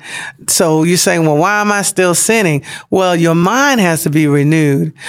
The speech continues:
Your mind has been programmed by the old man. So you got to de-,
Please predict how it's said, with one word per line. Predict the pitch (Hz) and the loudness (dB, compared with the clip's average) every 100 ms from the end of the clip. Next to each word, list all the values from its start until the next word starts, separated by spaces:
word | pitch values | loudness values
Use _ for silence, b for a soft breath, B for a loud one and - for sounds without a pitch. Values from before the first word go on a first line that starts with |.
| B | B
Your | - 170 | -2 0
mind | 170 185 220 214 | 0 0 0 0
has | 175 | 0
been | 156 151 | 0 0
programmed | 151 165 147 143 190 202 180 160 156 B B - | 0 -2 0 0 0 0 0 0 -2 B B -6
by | 165 | -2
the | 147 | 0
old | - 156 156 147 | 0 0 2 0
man. | 147 143 151 156 B B | 0 -2 -2 -6 B B
So | - 165 | -4 -2
you | 160 156 | 0 0
got | 175 170 156 | -2 -2 -2
to | 143 | -2
de-, | 131 196 214 | 0 2 0